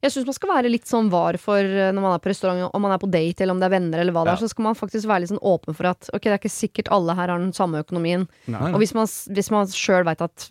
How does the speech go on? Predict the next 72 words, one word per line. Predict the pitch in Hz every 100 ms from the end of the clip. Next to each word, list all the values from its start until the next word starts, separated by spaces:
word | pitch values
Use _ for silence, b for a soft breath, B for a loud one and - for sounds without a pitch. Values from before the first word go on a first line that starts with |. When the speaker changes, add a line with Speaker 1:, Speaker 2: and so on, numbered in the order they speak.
| -
Speaker 1:
for | 226
meg | 202 190
er | 185
det | 170
ikke | -
noe | 185
stress, | - 170 - - - _ _ -
så | 226
synes | 196 202
jeg | 202
ikke | -
man | 165
skal | 165 185
ta | - 156
regi | 156 - 190
på | -
kvelden, | - 226 330 320
for | 262
det, | 233 226
det |
er | 214
ikke | 214
Speaker 2:
Nei. | 320
Speaker 1:
noe | 269
vits | -
at | 220
den | 226
rikeste | 233 226 165 - 156 -
liksom | 190 185
foreslår | 185 185 156 165 175
viner, | 190 160 202
for | 262 165
Speaker 2:
Nei. | 226 226 220
Speaker 1:
det, | 220 -
det | 226 233 220
er | 208 214
jo | 240 254
flaut | - - 226 180 170
for | -
de | 208
andre | 196 170 170
å |
si | 180
sånn, | 170 165 - -
<laughs> | - -
«He-he, | 330 320 302 - b b b
kan | 254
vi | 269
ta | 254
noe?» | 240 254 247 233
Jeg | -
vet | 208
ikke | 277
hvorfor | 214 220
det | 220
er |
flaut, | 262
men | 269
det | 269
er | 294
flaut | 277 247
å |
si | 226
sånn, | 220 220
«Jeg | 226
Speaker 2:
Men | -
Speaker 1:
tenkte | 294 285
Speaker 2:
det, |
Speaker 1:
mer | 269
sånn | 254 262
Speaker 2:
ja. | 247
Speaker 1:
husets», | 220 277 -